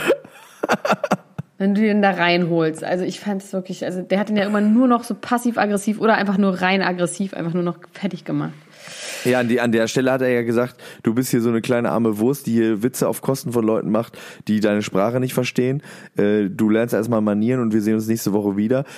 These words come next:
Speaker 2: Das, ich fand's so
Speaker 1: Er hat
Speaker 2: schlecht.
Speaker 1: ihn auch nicht die, hat ihm
Speaker 2: Aber
Speaker 1: nicht
Speaker 2: so
Speaker 1: die
Speaker 2: schlecht
Speaker 1: Möglichkeit
Speaker 2: fand ich's
Speaker 1: gegeben
Speaker 2: nicht.
Speaker 1: zu reagieren, ne? Also er hat quasi die Sendung beendet, ohne dass Oliver Pocher was dazu sagen konnte.
Speaker 2: Ja. Ja, es war schon, es hatte was Oberlehrerhaftes,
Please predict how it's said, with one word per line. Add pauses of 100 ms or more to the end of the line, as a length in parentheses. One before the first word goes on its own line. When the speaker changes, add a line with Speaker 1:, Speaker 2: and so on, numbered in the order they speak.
(100)
Speaker 2:
Das,
ich
fand's
so
Speaker 1:
Er
hat
Speaker 2:
schlecht.
Speaker 1:
ihn
auch
nicht
die,
hat
ihm
Speaker 2:
Aber
Speaker 1:
nicht
Speaker 2:
so
Speaker 1:
die
Speaker 2:
schlecht
Speaker 1:
Möglichkeit
Speaker 2:
fand
ich's
Speaker 1:
gegeben
Speaker 2:
nicht.
Speaker 1:
zu
reagieren,
ne?
Also
er
hat
quasi
die
Sendung
beendet, (100)
ohne
dass
Oliver
Pocher
was
dazu
sagen
konnte. (300)
Speaker 2:
Ja. (920)
Ja,
es
war
schon,
es
hatte
was
Oberlehrerhaftes,